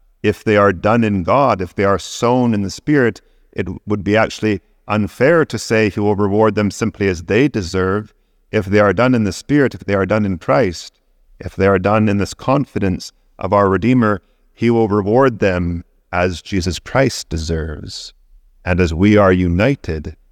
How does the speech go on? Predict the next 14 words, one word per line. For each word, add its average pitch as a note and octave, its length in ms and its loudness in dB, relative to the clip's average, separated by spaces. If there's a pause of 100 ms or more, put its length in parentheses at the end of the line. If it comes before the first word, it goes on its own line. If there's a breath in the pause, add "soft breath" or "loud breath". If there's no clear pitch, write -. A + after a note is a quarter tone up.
(140)
in F2 160 -4
our E2+ 140 0
Lord D#2+ 300 0
Jesus - 320 -8
Christ. - 580 -8 (2000)
He G2+ 160 -4
who G2 120 4
sows A#2 520 2
in A2+ 80 0
the A2 80 -2
Spirit, A#2+ 560 0 (400)
of F#2 140 -4
the G2 80 -2
Spirit A#2 500 0